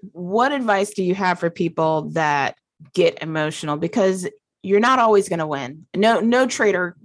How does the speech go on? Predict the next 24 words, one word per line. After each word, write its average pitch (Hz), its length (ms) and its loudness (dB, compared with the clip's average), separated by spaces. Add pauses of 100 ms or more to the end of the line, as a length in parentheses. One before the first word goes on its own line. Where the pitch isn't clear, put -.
(320)
makes 175 300 -2
money 160 260 -2
on 156 260 -2
every 151 240 -4
single 147 320 -4
trade. 143 240 -2
We 165 180 0
all 175 340 2
have 170 180 -4
lost 151 500 -4
at 143 320 -4
some 143 260 -4
point 143 240 -4
or 135 120 -2
another. 135 480 -2 (400)
Um, 156 300 0
so 196 180 2
what 220 500 4
advice 180 440 0
do 180 100 -6
you 165 160 2
have 147 540 0
for 151 180 -4
when, 156 420 -4